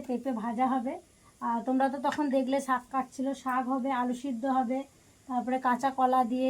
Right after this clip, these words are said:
ঢেঁড়স দিয়ে, মাছ দিয়ে ঝোল করা হবে, আর আলু সিদ্ধ হবে। এইসবই আজকে রান্নাবান্না করা হচ্ছে। তো আমি এসে একটু বসলাম, ছাদে গিয়েছিলাম, ছাদ থেকে এলাম, যে দিদির কাছে এসে বসলাম। আর সত্যি দিদিরও শরীরটা ভালো নয়, তোমরাও জানো,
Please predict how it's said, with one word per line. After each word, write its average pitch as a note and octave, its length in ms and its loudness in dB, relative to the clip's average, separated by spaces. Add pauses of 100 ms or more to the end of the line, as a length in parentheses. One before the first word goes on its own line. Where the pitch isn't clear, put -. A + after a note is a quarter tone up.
(140)
ঢেঁড়স B3 320 2
দিয়ে, B3+ 380 0
মাছ A#3+ 340 0
দিয়ে A#3+ 320 -2 (500)
ঝোল C4 160 0
করা B3 240 -2
হবে, G#3 220 -8 (180)
আর A#3 140 0
আলু B3 200 2
সিদ্ধ A#3 280 -4
হবে। A#3 220 2
এইসবই B3 300 -2
আজকে B3+ 240 -2
রান্নাবান্না B3 600 -2
করা A#3+ 240 -4
হচ্ছে। - 300 -10 (640)
তো C4 140 -8
আমি B3 280 0
এসে C#4+ 160 -2
একটু C#4 220 -4
বসলাম, C4+ 440 2 (160)
ছাদে B3 240 0
গিয়েছিলাম, C4 480 0
ছাদ A#3+ 260 0
থেকে B3+ 160 -6
এলাম, C4 300 0
যে A#3+ 120 -2
দিদির A3 280 -2
কাছে B3 240 -4
এসে C4 160 -4
বসলাম। A3 460 -6 (440)
আর A3+ 220 0
সত্যি C4+ 340 -4
দিদিরও C4+ 360 4
শরীরটা D4+ 360 0
ভালো C4 260 4
নয়, C4+ 240 0
তোমরাও C4+ 340 2
জানো, B3+ 280 2